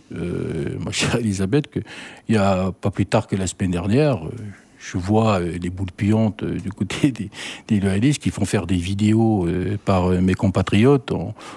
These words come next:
en disant que la troisième voie n'existe pas. Et il n'y a pas un média, il n'y a rien, personne qui dit rien sur ces pratiques-là, qui, à mon avis, sont plus graves que, que, que de m'accuser de dire que je combats la droite.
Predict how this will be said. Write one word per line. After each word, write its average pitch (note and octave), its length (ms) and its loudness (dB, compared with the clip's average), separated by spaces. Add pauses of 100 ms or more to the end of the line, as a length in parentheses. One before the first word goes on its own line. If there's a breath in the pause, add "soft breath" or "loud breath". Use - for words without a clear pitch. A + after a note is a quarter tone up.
(120 loud breath)
en G2 60 -4
disant F#2+ 240 0
que G2+ 100 -2
la F#2+ 60 0
troisième F#2 380 0
voie A2+ 240 4
n'existe F#2 420 -2
pas. E2+ 320 -4
Et - 80 -6
il - 80 -2
n'y F2 60 0
a - 40 0
pas - 180 2
un A2 80 6
média, G2 480 2
il E2 40 -4
n'y D2+ 60 -2
a D2+ 60 0
rien, G2 200 -2
personne G#2+ 420 0
qui - 140 -6
dit F2+ 160 -4
rien G2+ 440 2
sur - 320 0
ces - 120 -2
pratiques-là, A#2 720 2 (360 loud breath)
qui, - 100 4
à F#2+ 40 4
mon F#2+ 140 4
avis, G#2 280 4
sont F#2 260 0 (160)
plus C3+ 160 4
graves A2 600 2 (460 loud breath)
que, F#2 720 4
que, F#2 220 4
que - 140 -2
de F2+ 80 0
m'accuser F#2 460 2
de G2 120 0
dire G#2+ 260 -2
que - 80 -12
je G#2 80 -2
combats F2+ 340 0
la G2+ 100 0
droite. B2+ 360 0